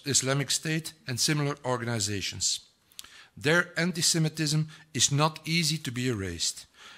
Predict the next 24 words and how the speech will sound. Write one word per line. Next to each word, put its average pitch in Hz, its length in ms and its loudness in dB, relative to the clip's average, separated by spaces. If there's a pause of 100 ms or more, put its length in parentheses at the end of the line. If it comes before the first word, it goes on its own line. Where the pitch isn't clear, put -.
Neither 170 420 2
are 143 100 0
we 139 80 0
going 160 300 2
to 151 100 -2
solve 170 400 4
the 131 80 -2
Israeli-Palestinian 147 1080 0
conflict 165 500 -2 (160)
that 117 140 -8
has 139 180 0
been 143 340 0
an 123 120 -4
international 131 640 -2
war 135 220 0
zone 127 340 0 (200)
for 110 160 -6
hundred 135 360 -2
years 123 300 -2
already 117 420 -6 (240)
from 117 340 -4 (340)
this 117 360 0
small 117 360 -4
country 107 460 -6